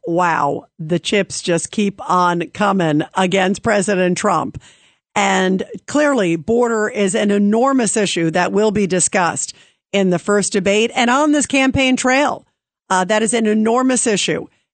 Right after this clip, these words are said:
and we are dealing with it, and we are busting at the seams in so many, uh, major American cities, including in New York, where tonight, again, the mayor of New York saying, "What are we doing?"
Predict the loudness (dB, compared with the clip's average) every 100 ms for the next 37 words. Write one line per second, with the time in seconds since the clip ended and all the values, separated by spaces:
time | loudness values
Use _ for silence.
0 | -2 0 2 2 0 0 0 0 0 0
1 | 0 0 0 2 2 0 0 -2 -2 -2
2 | -2 -2 -2 -2 0 0 0 0 -2 0
3 | 0 0 0 0 -2 0 2 2 2 2
4 | 0 -2 0 0 0 0 0 -2 0 0
5 | 0 0 -4 -12 -20 _ -2 0 0 0
6 | 2 2 0 -4 -6 -2 0 -2 0 0
7 | 2 2 0 -2 -8 -20 _ _ _ -2
8 | 0 0 0 0 0 2 0 -4 -4 -2
9 | 0 2 2 2 2 2 2 2 0 0
10 | 0 0 0 -2 -2 0 2 0 0 0
11 | 0 0 0 0 0 0 0 -4